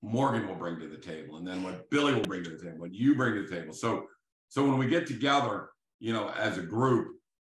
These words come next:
um, you may be just doing something that Ferris is not, and that will help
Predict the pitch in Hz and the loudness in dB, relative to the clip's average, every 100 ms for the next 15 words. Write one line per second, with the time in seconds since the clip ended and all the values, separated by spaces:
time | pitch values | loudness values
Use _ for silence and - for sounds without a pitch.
0 | _ - 101 101 95 90 - _ _ _ | _ -2 2 2 0 -2 -8 _ _ _
1 | _ _ _ 110 185 208 160 127 - - | _ _ _ 0 2 4 4 2 0 -14
2 | - 127 123 117 123 120 117 113 104 104 | -6 0 2 2 0 0 0 0 0 -2
3 | - - 127 127 120 104 85 120 135 107 | -8 -2 2 4 2 -2 -2 2 2 2
4 | 82 - 98 117 135 123 101 101 - | -2 -6 -4 -2 0 -2 -2 -2 -4